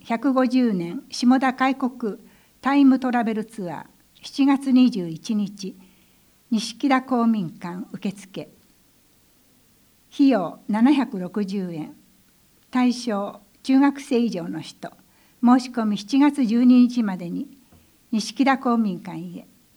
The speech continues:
問い合わせ、九七三の零三零八。高齢者向けの料理教室に参加しませんか？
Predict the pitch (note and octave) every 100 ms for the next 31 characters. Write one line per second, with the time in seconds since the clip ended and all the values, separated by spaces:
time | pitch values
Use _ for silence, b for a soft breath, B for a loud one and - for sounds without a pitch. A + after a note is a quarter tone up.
0 | - B3 A#3 A3 A3 - F3+ A3+ - C#4
1 | C#4+ C#4 E3+ - F#3+ E3+ F3+ - - G#3
2 | C4 C4+ C#4 F#3 D3 F#3 F3 F#3 - -
3 | - _ _ _ _ _ _ _ b b
4 | b b b b b b _ _ _ _
5 | _ _ _ C#4+ D4 C#4+ C4 C#4+ B3 B3
6 | A3+ G#3 A3 B3+ D4+ C#4 D4 C4+ - G3
7 | F3 G#3+ G#3 G#3+ G#3+ G#3 - G3 - A#3